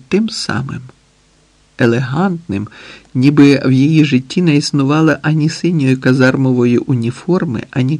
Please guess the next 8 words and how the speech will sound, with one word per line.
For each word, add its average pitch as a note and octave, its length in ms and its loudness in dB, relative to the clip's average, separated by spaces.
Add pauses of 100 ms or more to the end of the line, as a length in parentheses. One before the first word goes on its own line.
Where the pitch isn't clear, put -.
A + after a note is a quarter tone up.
кирзових C3+ 560 -2
чобіт. - 440 -8 (1200)
Актриса, B2+ 680 -4 (1300)
Ліза C3+ 320 6
називала B2+ 560 4
її B2+ 220 4
шанобливо C3+ 840 0
Анастасією B2 1080 -4